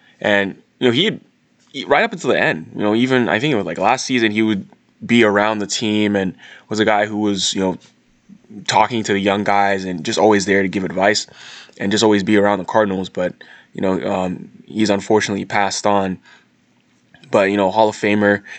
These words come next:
and, I mean, yeah, one, one of the greatest of all time. I mean, we definitely remember him as having one of the best pitching seasons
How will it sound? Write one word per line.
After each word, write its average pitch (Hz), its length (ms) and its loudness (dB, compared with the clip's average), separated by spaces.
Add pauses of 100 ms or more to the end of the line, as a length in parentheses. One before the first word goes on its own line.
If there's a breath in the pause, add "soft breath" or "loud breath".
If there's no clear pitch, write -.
(220 loud breath)
and, 98 540 0 (720)
I 107 120 0
mean, 98 320 0 (140)
yeah, 113 220 2
one, 110 340 -2
one 117 140 4
of 120 60 0
the 113 60 -2
greatest 107 300 2
of 101 80 -2
all 98 120 4
time. 92 360 -4 (240)
I 98 60 -10
mean, 95 180 -4
we 98 80 -2
definitely 101 440 -2
remember 98 280 -2
him 98 140 0
as 95 120 -2
having 95 400 0 (460 loud breath)
one 113 180 0
of 101 80 -4
the 92 100 -6
best 101 340 -2
pitching 123 340 -2
seasons 92 580 -4